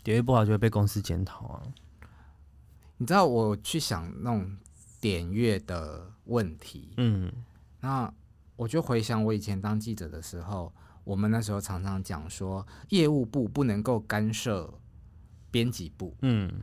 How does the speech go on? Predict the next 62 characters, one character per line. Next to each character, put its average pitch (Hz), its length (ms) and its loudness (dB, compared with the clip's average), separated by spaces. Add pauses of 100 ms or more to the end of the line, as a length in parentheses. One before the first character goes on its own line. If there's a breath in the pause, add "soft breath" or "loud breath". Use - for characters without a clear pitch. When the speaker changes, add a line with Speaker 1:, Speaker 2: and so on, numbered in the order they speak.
(140)
Speaker 2:
就 135 200 -2
是 123 300 -2
你 120 120 -2
广 120 240 4
告 156 160 4
卖 170 180 4
不 135 140 -4
卖 156 220 2
得 107 120 -2
好， - 360 -6 (260 loud breath)
都 147 100 0
不 143 140 -2
干 139 240 0
我 110 100 0
们 87 320 -6 (320)
编 123 140 2
辑 113 120 -2
部 107 140 -4
的 98 100 -2
事 104 160 -6
情， - 300 -12
Speaker 1:
嗯。 120 100 -4
Speaker 2:
所 120 80 4
以 143 60 4
我 120 60 2
们 107 100 2
就 127 100 2
只 90 200 -8
要 107 120 2
好 95 160 -2
好 95 120 -4
的 80 40 -10
把 78 260 -10 (300 loud breath)
新 127 240 -2
闻 92 220 0
写 - 240 -6
出 107 240 -4
来， 87 140 -2
跑 92 180 -8
出 104 160 -6
好 82 180 -8
新 95 240 -8
闻 80 140 -10
就 92 140 -10
好 - 180 -16
了。 - 80 -14
Speaker 1:
嗯。 104 240 0 (160)
Speaker 2:
所 - 140 -4
以 - 20 0
我 120 100 2
们 101 120 2
那 113 100 2
时 107 100 -6
候 104 80 0
也 92 140 -2
不 104 160 -8
care 101 400 -2
你 90 160 -6
到 113 160 -2
底 95 160 -6
报 110 160 -2
纸 - 260 -8